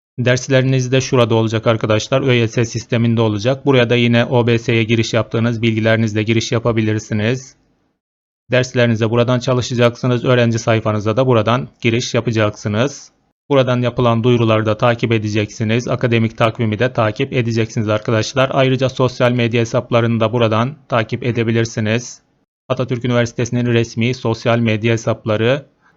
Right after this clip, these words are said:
YouTube kanalımızı da mutlaka takip edin arkadaşlar. Atatürk Üniversitesi oynatma listesi şurada. Buradan tüm gelişmeleri paylaşıyoruz.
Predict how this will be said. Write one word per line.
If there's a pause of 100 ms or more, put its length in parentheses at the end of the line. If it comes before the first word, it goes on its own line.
(120)
YouTube
kanalımızı
da
mutlaka
takip
edin
arkadaşlar.
Atatürk
Üniversitesi
oynatma
listesi
şurada. (520)
Buradan
tüm
gelişmeleri
paylaşıyoruz.